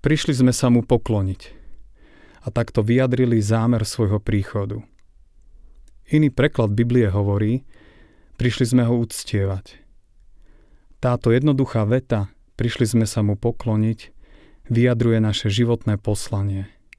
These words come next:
zmysel života. Niekedy sa pýtame samých seba: „Na čo sme tu na tejto zemi? Aký to má význam?“ A odpoveď je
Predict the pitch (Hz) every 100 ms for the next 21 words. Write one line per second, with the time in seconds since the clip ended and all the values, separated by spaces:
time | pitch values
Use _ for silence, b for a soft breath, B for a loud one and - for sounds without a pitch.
0 | _ - 110 127 123 120 107 117 107 -
1 | 101 - - b b b b b b b
2 | b b 123 127 127 120 - 107 127 117
3 | 113 107 98 110 104 98 - 107 101 98
4 | b b b b - - 117 123 - 117
5 | 113 110 160 143 107 104 - 98 98 101
6 | 95 - - - - _ - 123 - 110
7 | 117 113 113 120 110 104 98 101 - -
8 | b b b b b b b b - 120
9 | 120 - 117 110 104